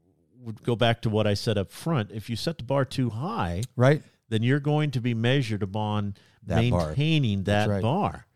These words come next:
Speaker 1: You set that bar a little bit lower, you know, uh, JetBlue is kinda waning.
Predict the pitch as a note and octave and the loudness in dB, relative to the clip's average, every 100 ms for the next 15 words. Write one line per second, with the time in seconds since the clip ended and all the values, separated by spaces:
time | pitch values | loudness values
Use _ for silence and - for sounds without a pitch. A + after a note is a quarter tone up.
0 | _ _ _ A2 G#2+ F3+ - D#3 A2+ D3 | _ _ _ -10 -4 -4 -2 -4 -2 0
1 | C#3+ C3 D3+ B2+ A2 A#2+ G3 C#3+ G#2 A#2 | 2 0 0 -2 -2 0 2 2 2 0
2 | A2 G#2 G#2+ A2 _ - F2+ G#2 D3 F3+ | -6 -4 -4 -6 _ -16 -12 -4 -4 -2
3 | B2+ A#3 F3+ - C#3+ D3 D3 A3+ A2+ | -2 -2 -4 -6 -6 -6 -6 -6 -8